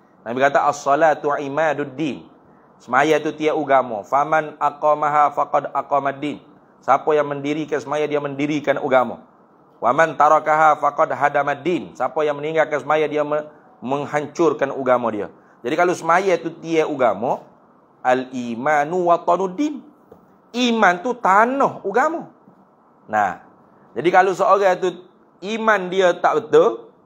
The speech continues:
nah, dia semaya. Ibaratnya dia pergi pacok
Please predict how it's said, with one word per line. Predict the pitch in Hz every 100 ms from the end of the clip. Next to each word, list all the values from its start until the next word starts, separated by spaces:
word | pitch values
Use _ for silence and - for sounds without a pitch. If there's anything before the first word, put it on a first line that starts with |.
| _
nah, | 196 180 - _ _ _ -
dia | 196 180
semaya. | 170 147 127 92 - - _ _ _ _ _ _ _ _ _ _
Ibaratnya | 262 262 226 220 208 226 247
dia | 208 220
pergi | 196 202
pacok | 185 185 - 180